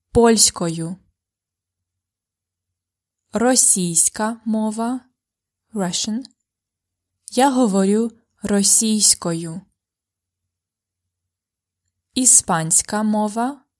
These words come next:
Spanish. Я говорю іспанською. Французька мова.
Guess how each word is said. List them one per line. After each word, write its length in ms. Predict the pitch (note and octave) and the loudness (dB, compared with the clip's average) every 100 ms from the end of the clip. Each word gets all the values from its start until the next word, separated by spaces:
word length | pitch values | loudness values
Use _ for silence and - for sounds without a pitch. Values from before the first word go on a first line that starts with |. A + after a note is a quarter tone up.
| _ _ _ _ _ _ | _ _ _ _ _ _
Spanish. 720 | - - - F3 E3+ - - _ _ _ _ _ _ _ _ _ | -4 -4 -4 -10 -10 -12 -14 _ _ _ _ _ _ _ _ _
Я 220 | G3 C4 | -2 0
говорю 600 | C#4 B3 F#3 F#3 G3+ A3+ - | 2 2 2 2 2 0 -4
іспанською. 1080 | - F#3+ - - F#3 F3+ - - E3+ E3+ F3+ F3+ _ _ _ _ _ _ _ _ _ _ _ _ _ _ _ _ _ _ _ _ _ _ _ - | -2 2 2 2 0 0 -2 -4 -8 -6 -10 -12 _ _ _ _ _ _ _ _ _ _ _ _ _ _ _ _ _ _ _ _ _ _ _ -16
Французька 1120 | - A3+ A3+ G#3+ - F3 D#3+ - - G#3 A#3 | -4 2 4 4 2 0 2 0 0 -4 -4
мова. 540 | A3+ A3 A3+ A#3 C4+ | -4 -2 -2 -2 -4